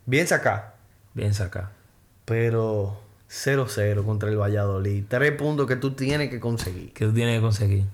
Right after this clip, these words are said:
Speaker 1: Feo, feo, feo. Pero
Speaker 2: No,
Speaker 1: no hay
Speaker 2: un
Speaker 1: mucho,
Speaker 2: partido, es que no hay nada que hablar. ¿Qué,
Speaker 1: no hay
Speaker 2: qué?
Speaker 1: mucho que decir.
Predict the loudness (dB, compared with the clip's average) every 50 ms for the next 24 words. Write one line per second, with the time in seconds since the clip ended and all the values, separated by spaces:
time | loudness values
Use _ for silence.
0 | -8 -14 -18 -8 -4 -2 -2 -2 -2 -6 -8 -14 -20 -20 -20 -20 -10 -4 -2 0
1 | 0 0 0 -2 -4 -6 -8 -10 -12 -16 -20 -20 _ _ -4 0 2 2 4 2
2 | 0 -2 -6 -10 -18 -20 -12 -6 0 2 4 4 4 6 4 4 4 4 4 4
3 | 4 4 2 0 -2 -4 -4 -2 0 0 2 4 4 4 4 6 6 6 6 6
4 | 6 6 4 4 0 -2 -4 -2 2 4 6 6 6 6 4 4 4 4 4 6
5 | 6 4 6 4 4 2 2 0 0 -2 -4